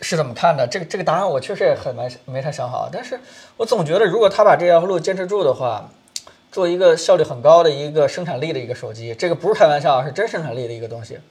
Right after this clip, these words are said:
应该能够活得挺好的。是被 iPhone 强大给带偏了，没有坚持住，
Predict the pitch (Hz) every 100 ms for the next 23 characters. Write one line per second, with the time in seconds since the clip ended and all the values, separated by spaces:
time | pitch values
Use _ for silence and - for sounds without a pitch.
0 | _ - - - _ 208 269 277 320 220
1 | 165 123 131 127 127 117 - - - -
2 | _ _ _ _ _ _ - 214 190 156
3 | - - 208 175 190 196 185 151 131 -
4 | 143 175 143 127 143 - 180 170 135 156
5 | 196 202 180 147